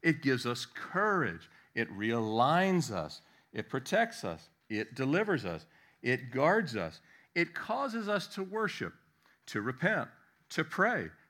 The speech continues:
to pray more, to worship, to worship more, to fully surrender. It even causes us to sing to the Lord.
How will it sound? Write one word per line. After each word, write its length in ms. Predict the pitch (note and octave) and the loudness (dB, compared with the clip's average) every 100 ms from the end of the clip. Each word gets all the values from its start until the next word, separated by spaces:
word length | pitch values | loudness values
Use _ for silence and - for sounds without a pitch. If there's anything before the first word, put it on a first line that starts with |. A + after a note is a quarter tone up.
| - | -6
to 140 | - | -4
pray 480 | G#2 - - A2 A#2 | -2 -4 0 4 4
more, 560 | B2 C#3+ A3 A3 D#2+ E2 _ _ _ _ _ | 4 2 2 0 -2 -6 _ _ _ _ _
to 180 | - D3+ | 0 2
worship, 580 | D3+ F#3 B3 A3+ A2+ E2+ - _ - | 4 4 4 2 -4 -6 -10 _ -8
to 100 | G#2 | -4
worship 440 | G#2 A#2+ B2 D3+ | 0 0 0 0
more, 520 | C#3+ F3 A#3 A2 E2+ - _ - _ | 2 2 2 -2 -4 -10 _ -20 _
to 260 | - D3 C#3+ | -2 2 2
fully 380 | C#3 C3 C3 D3+ | 2 -2 0 0
surrender. 640 | - D#3 E3 A3+ E3 F#2+ - - | 0 4 4 4 0 -4 -10 4
It 120 | E3 | 6
even 240 | A3 A#3 F#3+ | 8 6 4
causes 440 | - F#3 F3+ D#3+ | 4 2 2 2
us 200 | F3+ E3+ | 2 0
to 120 | - | -4
sing 500 | F3+ - - B3 D4 | -2 -4 0 2 2
to 80 | B3 | 2
the 60 | E3+ | 2
Lord. 320 | B2+ G2 | 2 0